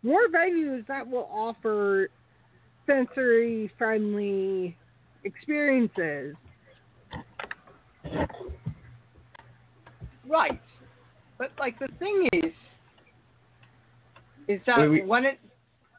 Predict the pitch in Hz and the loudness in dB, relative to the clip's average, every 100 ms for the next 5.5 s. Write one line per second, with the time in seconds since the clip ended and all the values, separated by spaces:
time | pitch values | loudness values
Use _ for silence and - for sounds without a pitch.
0 | _ _ _ _ _ _ _ - - _ | _ _ _ _ _ _ _ -20 -20 _
1 | _ _ _ _ _ _ - - 214 254 | _ _ _ _ _ _ -20 -6 -4 -4
2 | - - - 302 311 277 254 208 - 240 | -10 -10 -6 -6 -2 -2 0 0 2 2
3 | 240 226 180 147 - - 185 202 214 - | 2 0 0 -2 -2 -2 4 4 2 -6
4 | _ _ _ 208 220 214 202 190 190 262 | _ _ _ -10 -8 -8 -10 -8 -2 2
5 | 269 220 185 160 147 | 4 4 4 2 -2